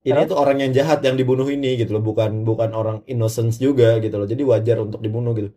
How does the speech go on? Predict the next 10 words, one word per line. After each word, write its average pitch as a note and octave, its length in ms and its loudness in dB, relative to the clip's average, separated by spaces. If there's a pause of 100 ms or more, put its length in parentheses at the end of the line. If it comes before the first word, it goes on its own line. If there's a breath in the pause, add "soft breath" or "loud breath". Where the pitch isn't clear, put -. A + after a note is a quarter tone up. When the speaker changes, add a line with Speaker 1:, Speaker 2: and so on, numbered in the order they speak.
(200)
Speaker 1:
Di A#2+ 120 -2
film B2+ 220 2
itu C3 140 0
kan E3 160 -2
dia D#3 160 4
kayak B2+ 360 2 (180)
antara A#2 520 0
mau A#2+ 180 2
ngelaporin A#2 720 0 (240)
atau D#3 520 0